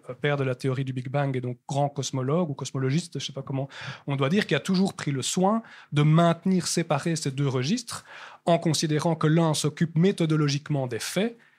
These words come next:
et l'autre s'occupe méthodologiquement de ce qu'il appelait alors les significations, et que ce sont deux registres indépendants qui peuvent coexister de manière tout à fait paisible et pacifique,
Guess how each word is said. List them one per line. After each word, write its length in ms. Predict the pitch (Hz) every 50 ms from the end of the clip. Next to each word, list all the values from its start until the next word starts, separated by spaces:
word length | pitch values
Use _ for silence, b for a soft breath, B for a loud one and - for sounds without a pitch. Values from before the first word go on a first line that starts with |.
| b -
et 140 | 160 143
l'autre 260 | 139 147 170 202 208 -
s'occupe 340 | - 120 - 208 196 -
méthodologiquement 720 | 160 160 156 - 143 135 139 131 127 127 127 - 156 156
de 80 | 147 123
ce 80 | - -
qu'il 100 | - 127
appelait 180 | 117 - 135 123
alors 160 | 123 113 113
les 80 | 113
significations, 800 | 110 - - 180 151 131 - 131 123 - 113 - - 175 190 240 262 B B B B B -
et 80 | 143
que 80 | - 143
ce 120 | - -
sont 200 | 139 - 147 139
deux 160 | 135 139 156 147
registres 420 | 131 139 131 143 160 156 - - -
indépendants 640 | 165 156 147 143 135 135 - 120 123 131 190 226 220
qui 100 | - 147
peuvent 240 | - 135 127 -
coexister 640 | - - 156 147 135 131 131 131 - - - 156 143
de 80 | 139 131
manière 240 | 120 123 120 - -
tout 100 | 156 139
à 100 | 131 123
fait 160 | - - 131
paisible 500 | - - - 123 117 120 143 156 135 117
et 20 | 117
pacifique, 540 | - 120 - - 127 - - 220 220 B